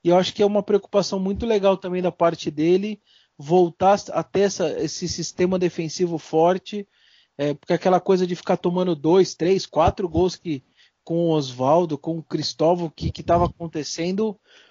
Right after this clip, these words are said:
realmente isso pro Corinthians não, e pro torcedor não era um costume. Então, eu gostei dessas duas partes do Carille.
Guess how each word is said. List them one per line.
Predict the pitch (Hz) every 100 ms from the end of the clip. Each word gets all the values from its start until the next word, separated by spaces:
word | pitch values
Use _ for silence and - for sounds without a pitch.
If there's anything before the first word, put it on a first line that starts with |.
| _ _
realmente | 156 170 175 185 - 202
isso | - 208 -
pro | 214
Corinthians | 202 202 170 190 196 202
não, | 202 196
e | 175
pro | - 202
torcedor | 202 185 190 160 180
não | 202 196
era | 190 214
um | 208 185
costume. | - 208 - 202 175 160
Então, | 156 196 208 190 _ - - -
eu | 151
gostei | 180 170 202
dessas | 202 180 180
duas | 165 208 -
partes | 175 175 185 190
do | 190
Carille. | - 208 175 151 143